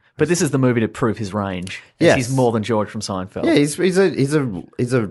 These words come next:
Speaker 2: caring father.
Speaker 1: Mm-hmm. To
Speaker 2: Um,
Speaker 1: the two annoying kids.
Speaker 2: to the, yeah, which
Speaker 1: Thoroughly
Speaker 2: would,
Speaker 1: annoying kids.
Speaker 2: jeez, they are annoying to him so much.
Speaker 1: They're the
Speaker 2: His
Speaker 1: worst.
Speaker 2: patience is so big.
Speaker 1: And they're just, th-, this, the whole, he gets, he gets bailed up by Faye Dunaway, and she's like, "Listen,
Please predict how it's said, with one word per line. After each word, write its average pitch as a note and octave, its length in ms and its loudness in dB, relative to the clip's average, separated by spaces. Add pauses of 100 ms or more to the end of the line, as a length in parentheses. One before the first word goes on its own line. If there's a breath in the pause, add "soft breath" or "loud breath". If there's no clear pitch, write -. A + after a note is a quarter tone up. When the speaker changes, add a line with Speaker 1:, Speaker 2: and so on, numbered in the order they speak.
Speaker 2:
caring A2+ 420 2
father. A2+ 600 2 (140)
Speaker 1:
Mm-hmm. C3 200 -6
To D#3+ 440 0
Speaker 2:
Um, - 60 2
Speaker 1:
the D3 80 2
two D3+ 220 2
annoying C3 260 2
kids. G#2 380 -2
Speaker 2:
to C#3+ 60 6
the, C3+ 140 6
yeah, A2 440 4 (100)
which C3+ 160 4
Speaker 1:
Thoroughly C#3 340 6
Speaker 2:
would, B2 60 4
Speaker 1:
annoying A2+ 260 2
kids. G2 420 -6
Speaker 2:
jeez, C3 360 0
they A#2+ 280 6
are A2+ 200 6
annoying G#2+ 400 4
to G#2 100 -2
him G2+ 240 2
so F#2+ 320 2
much. - 480 -2
Speaker 1:
They're C#3+ 120 -2
the C3+ 60 2
Speaker 2:
His D3 140 4
Speaker 1:
worst. D#3+ 180 6 (140)
Speaker 2:
patience A2+ 280 -4
is - 440 -6
so G#2+ 260 2
big. F2 380 0
Speaker 1:
And F#3 180 2
they're G3+ 140 4
just, G3+ 440 0 (180)
th-, E3+ 180 -6
this, A3+ 320 -2 (240 soft breath)
the D#3+ 120 4
whole, G#3+ 340 -2 (680 soft breath)
he F3+ 180 0
gets, G#3 300 0
he G3 140 0
gets F#3+ 160 2
bailed D3 340 4
up C3+ 140 4
by B2+ 140 4
Faye A#2+ 240 2
Dunaway, A2 320 0
and G#2 100 -4
she's A#2+ 140 -6
like, A#2 160 2
"Listen, D#3+ 640 2